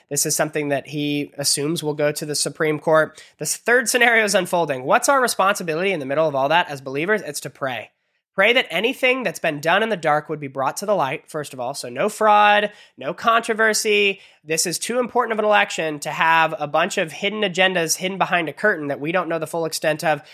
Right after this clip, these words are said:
Let's bring everything out in the open, bring all the ballots out into the open, make sure that they're legal ballots, and then count those ballots and delegate a winner off of that. We need to pray that that takes place and that there's nothing that's hidden in the dark that's not brought into the light.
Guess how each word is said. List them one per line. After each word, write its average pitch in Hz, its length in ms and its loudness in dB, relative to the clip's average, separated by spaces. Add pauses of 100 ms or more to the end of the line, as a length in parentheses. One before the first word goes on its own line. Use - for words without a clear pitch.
(140)
Let's 135 140 -14
bring 135 240 4
everything 214 420 2
out 220 100 6
in 214 60 -4
the 185 120 2
open, 170 340 -2
bring 135 200 -4
all 135 180 0
the 208 60 -2
ballots 202 320 4
out 196 140 4
into 180 160 -8
the 165 140 -2
open, 160 340 -2 (220)
make 147 160 0
sure 196 160 -4
that 180 140 0
they're 165 220 0
legal 233 440 2
ballots, 170 480 4
and 151 200 -8
then 143 120 -6
count 240 360 -2
those 214 220 0
ballots 175 560 2 (220)
and 160 240 -2 (200)
delegate 214 400 4
a 160 60 -2
winner 156 380 2
off 147 320 2
of 147 320 0
that. 135 320 -2
We 147 80 -2
need 170 120 -2
to 165 60 -4
pray 185 260 2
that 208 140 -6
that 180 180 2
takes 170 280 -2
place 135 320 -4
and 135 100 -6
that 127 80 -8
there's 123 160 -10
nothing 165 280 -2
that's 131 160 -8
hidden 190 200 -2
in 185 80 -2
the 175 80 -2
dark 139 300 -2
that's 131 180 -12
not 131 200 -6
brought 135 280 -4
into 127 240 -12
the 123 120 -10
light. 175 260 2